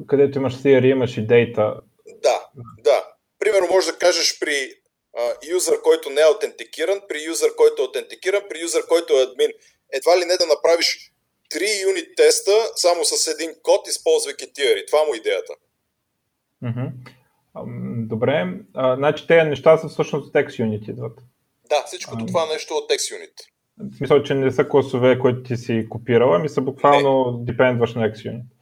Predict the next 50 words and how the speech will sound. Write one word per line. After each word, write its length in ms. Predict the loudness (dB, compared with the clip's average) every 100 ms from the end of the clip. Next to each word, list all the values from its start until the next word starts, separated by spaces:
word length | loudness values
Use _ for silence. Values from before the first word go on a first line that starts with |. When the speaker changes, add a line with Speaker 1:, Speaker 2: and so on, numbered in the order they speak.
| _ _ _
Speaker 2:
Не, 160 | -4 0
не, 100 | 2
не, 140 | 0
не 140 | -2 -4
депендвам 520 | -2 2 2 0 -2
на 60 | -2
XUnit. 640 | 0 -4 -6 -12 -14 -6
А, 240 | -2 0 2
Speaker 1:
А, 220 | 6 8
Speaker 2:
примерите 200 | 8 4
Speaker 1:
това 120 | 0 0
Speaker 2:
са 60 |
Speaker 1:
е 20 | 0
Speaker 2:
ми 40 | 0
в 140 | 2
Speaker 1:
пример. 140 | 0 -2
Speaker 2:
XUnit. 160 | -4
Speaker 1:
Разбрах, 400 | -4 0 0 0
разбрах, 280 | -4 -2 0 0
Speaker 2:
Да, 160 | 0
Speaker 1:
разбрах. 120 | -4 0 -2
Speaker 2:
да, 60 | 0
да. 160 | 0 0 -4 _ -6
Примерите 380 | 0 0 0 -2
са 140 | -2
ми 60 | -4
в 220 | -4 0
XUnit, 540 | 0 0 -2 -4 -6
иначе 300 | -6 -2 0
работи 360 | 0 2 0 2
с 200 | -2 -2
каквото 400 | -6 -2 -2 -2
искаш. 440 | -6 -6 -10 -10
И 140 | -8 -10
в 80 | -4
конзолен 440 | -2 2 4 6
ап 160 | 4 2
да 80 | -2
го 160 | -4 -6
пуснеш, 460 | -6 -4 -6 -6
да 340 | 0 2 2 0 -2
рънва 340 | 0 2 0 0
тестове, 360 | 0 0 -4 -2
пак 140 | -2 -4
ще 140 | -4
работи, 380 | -4 -4 -6 _ -10
да. 60 | -10 -12 -20 _ _ _ -4
Speaker 1:
А, 280 | 2 2 2
добре. 560 | -2 -4 2 4 4 0 -10 -20 _ -8
Ам, 720 | 0 4 4 4 0 -4 -10